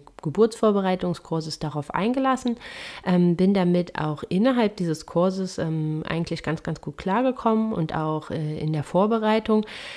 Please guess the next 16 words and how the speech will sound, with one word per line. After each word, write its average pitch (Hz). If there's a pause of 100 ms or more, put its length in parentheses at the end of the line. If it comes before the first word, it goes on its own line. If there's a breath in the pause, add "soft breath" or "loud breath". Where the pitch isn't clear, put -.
(260 loud breath)
aber 220 (160)
habe 175
halt 165
vor -
allem 151
unter 277
der 247
Geburt 214
gemerkt, 175
dass 165
ich 170
überhaupt 156
gar 156
nicht 160 (1200)
in 208
diesen 170